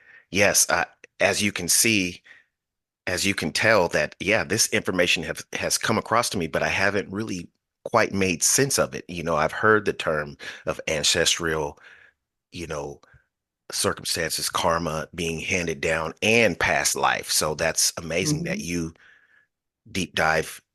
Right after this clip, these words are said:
Speaker 1: and help to eradicate and resolve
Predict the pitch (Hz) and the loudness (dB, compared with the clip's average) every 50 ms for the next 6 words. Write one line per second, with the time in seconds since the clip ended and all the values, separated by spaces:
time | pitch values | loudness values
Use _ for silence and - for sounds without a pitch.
0 | - - 80 76 78 76 73 73 73 - _ _ _ _ _ _ _ _ _ - | -10 -6 -4 -4 -4 -4 -6 -8 -10 -16 _ _ _ _ _ _ _ _ _ -4
1 | - 98 - - - 104 85 78 73 80 78 80 85 - - 90 78 80 80 78 | -2 -2 0 0 0 0 2 2 2 2 2 2 2 0 0 -2 -2 -4 -6 -6
2 | 80 80 76 - 82 78 73 76 78 78 - | -6 -2 0 2 2 2 2 0 -2 -4 -12